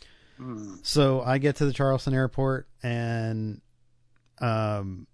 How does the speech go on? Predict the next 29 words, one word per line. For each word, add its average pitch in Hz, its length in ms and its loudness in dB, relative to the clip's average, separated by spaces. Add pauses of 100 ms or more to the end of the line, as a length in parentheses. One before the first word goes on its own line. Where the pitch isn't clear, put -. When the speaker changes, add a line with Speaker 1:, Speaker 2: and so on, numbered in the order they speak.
(1800)
Speaker 2:
one 131 320 2
of, 131 400 2 (460)
on 131 140 4
the 123 60 2
first 160 320 0
flight, 143 440 0 (600)
they 131 260 2
boarded 135 500 4
and 120 140 0
everything 120 420 2
seemed 120 240 -2
to 117 40 -4
be 113 200 -2
okay. 110 540 -2 (420)
There 113 180 4
was 110 280 2
a 107 180 2
family 120 640 0
of 104 140 -2
five 113 560 0
that 110 180 -4
was 107 160 -4
kind 110 300 0
of 98 80 -2
sitting 110 320 0
in 104 100 0
front 107 240 -4
of 101 100 -2
me, 101 380 -2